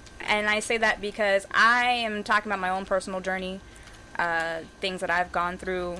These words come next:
which has been t-, trauma, abuse, and, um, kind of coming out of that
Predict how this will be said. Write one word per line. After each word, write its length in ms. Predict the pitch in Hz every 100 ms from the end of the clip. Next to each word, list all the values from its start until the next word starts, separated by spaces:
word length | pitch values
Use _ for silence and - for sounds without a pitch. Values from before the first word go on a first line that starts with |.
| 190 -
which 440 | 175 - - -
has 120 | 190 175
been 460 | 175 170 170 175 -
t-, 120 | -
trauma, 460 | - 254 247 240 220
abuse, 640 | 208 226 226 220 - - - - - - -
and, 580 | 185 190 185 180 180 175
um, 500 | 170 170 165 170 175 - - - - -
kind 180 | 240 233
of 80 | -
coming 220 | 240 214
out 140 | 196
of 80 | 170
that 220 | 151 147